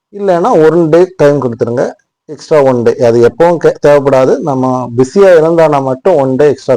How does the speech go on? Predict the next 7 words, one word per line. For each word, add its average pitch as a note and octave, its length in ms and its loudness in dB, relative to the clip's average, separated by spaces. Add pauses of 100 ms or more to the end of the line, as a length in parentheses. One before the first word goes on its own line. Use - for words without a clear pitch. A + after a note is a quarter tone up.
தேவைப்படும். G2+ 360 -10 (480)
சரி, D3 180 -2 (120)
இந்த C#3+ 120 2 (100)
வீடியோ D#3+ 280 2
இவ்வளவுதான். D3 480 2 (800)
இந்த D3 140 0 (140)
வீடியோவை F3+ 440 4